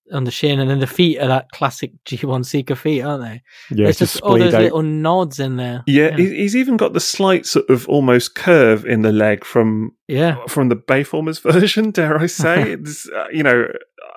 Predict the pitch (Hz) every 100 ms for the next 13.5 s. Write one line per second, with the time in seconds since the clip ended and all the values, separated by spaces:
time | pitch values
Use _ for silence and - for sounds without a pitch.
0 | - _ _ 135 147 170 156 135 165 _
1 | - 131 - 117 143 151 123 135 131 120
2 | 135 123 123 123 123 123 113 - 117 113
3 | - 120 113 120 - 107 101 104 101 -
4 | 110 110 - - 92 104 - _ - _
5 | _ _ - 117 110 101 _ 117 95 85
6 | 107 104 - 101 - 104 104 107 107 -
7 | 101 107 110 101 - 104 - - _ -
8 | 131 - _ 147 156 147 151 147 113 113
9 | 104 _ _ 135 147 139 151 147 120 135
10 | 123 110 107 - 135 127 113 - - 139
11 | 123 123 175 - 170 151 135 - 160 147
12 | 113 101 104 - 110 107 101 107 120 117
13 | 107 107 107 101